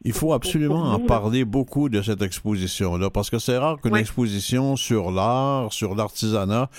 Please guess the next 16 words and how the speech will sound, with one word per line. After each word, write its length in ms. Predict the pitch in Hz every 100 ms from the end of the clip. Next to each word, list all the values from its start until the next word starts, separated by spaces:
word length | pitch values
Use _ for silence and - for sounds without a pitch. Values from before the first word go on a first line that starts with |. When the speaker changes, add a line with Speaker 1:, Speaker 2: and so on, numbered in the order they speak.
| - -
Speaker 1:
se 240 | - 120 107
joigne 340 | 113 127 123
aussi 400 | 120 107 - 170
à 80 | 117
l'histoire 540 | 101 101 - 113 117
sociologique 920 | - 131 120 - 127 110 98 127 107 92
des 220 | 101 95
gens. 240 | 92 104 - - - _
C'est 80 | 101
une 80 | 101
histoire 380 | 98 - 127
Speaker 2:
Ouais. 80 | 113
Speaker 1:
absolument 460 | 113 - 170 151 147
exceptionnelle, 640 | 120 - 87 110 98 87
Musée 280 | 87 90 90
McCord. 420 | 85 82 85 80